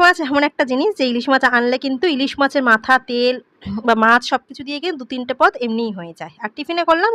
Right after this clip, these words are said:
ডিম টোস্ট, পাউরুটি। তো ডিম টোস্ট হয়ে গেছে, ছেলেকে এখন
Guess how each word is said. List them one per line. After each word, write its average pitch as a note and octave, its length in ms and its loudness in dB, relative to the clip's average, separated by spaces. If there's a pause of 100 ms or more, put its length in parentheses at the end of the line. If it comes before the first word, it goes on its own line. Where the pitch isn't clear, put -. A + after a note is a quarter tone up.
ডিম G#3+ 200 -2
টোস্ট, F#4+ 280 0
পাউরুটি। E3+ 260 0
তো C#4+ 120 -10
ডিম C#4 180 -4
টোস্ট C#4+ 280 -8
হয়ে C4+ 220 -2
গেছে, C#4 240 -6 (1120)
ছেলেকে A#3 320 -12
এখন B3 140 -12